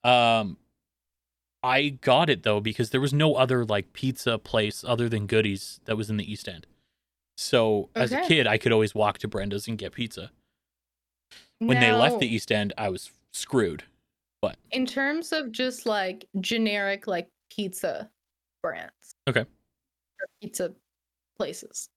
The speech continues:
Speaker 2: what is your number one?
Speaker 1: So I was, I was actually having this conversation last night with my
Speaker 2: Okay.
Speaker 1: family. Um, I don't know. I don't know, only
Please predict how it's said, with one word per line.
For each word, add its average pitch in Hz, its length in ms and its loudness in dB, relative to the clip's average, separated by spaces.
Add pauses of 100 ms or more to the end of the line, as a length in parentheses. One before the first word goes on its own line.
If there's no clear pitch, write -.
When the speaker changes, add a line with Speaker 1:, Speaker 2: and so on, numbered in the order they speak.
Speaker 2:
what 202 340 -2
is 208 220 -4
your 208 120 -4
number 180 300 -6
one? 196 300 -8 (200)
Speaker 1:
So - 120 -2
I 123 80 2
was, 135 140 -2
I 123 100 -2
was 127 140 2
actually 131 260 2
having 107 140 4
this 101 100 -4
conversation 98 540 -6
last 98 200 -10
night 123 180 -6 (460)
with 110 140 -6
my 101 80 -6
Speaker 2:
Okay. 101 140 -4
Speaker 1:
family. 127 260 -2 (500)
Um, 120 580 2 (360)
I 131 100 2
don't 117 320 0
know. 107 360 -2 (1600)
I 135 80 2
don't 113 280 0
know, 117 360 -4
only 127 480 2